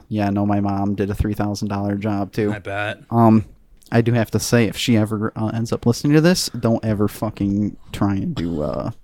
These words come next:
Speaker 1: visual effects makeup.
Speaker 2: <laughs>
Speaker 1: It looked so fucking bad. I literally looked like a fucking clown, dude.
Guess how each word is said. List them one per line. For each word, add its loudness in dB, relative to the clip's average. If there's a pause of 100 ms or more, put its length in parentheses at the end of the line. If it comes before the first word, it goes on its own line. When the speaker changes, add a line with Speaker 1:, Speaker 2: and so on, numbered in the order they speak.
(720)
Speaker 1:
visual 0
effects -4
makeup. -6 (300)
Speaker 2:
<laughs> 0
Speaker 1:
It 4
looked 0
so 0
fucking -4
bad. -6
I 0
literally 2
looked -6
like -4
a -4
fucking -2
clown, -2
dude. 0